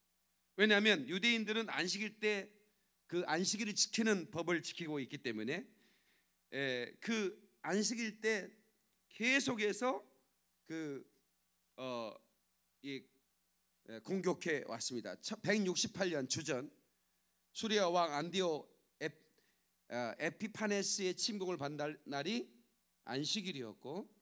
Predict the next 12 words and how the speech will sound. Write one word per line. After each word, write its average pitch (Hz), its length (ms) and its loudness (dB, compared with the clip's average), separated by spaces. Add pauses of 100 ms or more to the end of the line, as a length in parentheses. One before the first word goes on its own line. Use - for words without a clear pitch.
(1700)
우리나라도 240 580 4
마찬가지죠. 143 720 -2 (280)
육이오도, 165 840 0 (540)
어, 110 460 -4 (720)
천구백오십 160 540 -2
년 143 340 -4
유월 139 280 0
이십오일 123 600 -2 (560)
일요일 135 400 -2
날 87 280 -10 (400)
공격해 123 380 -10
왔죠. 92 440 -12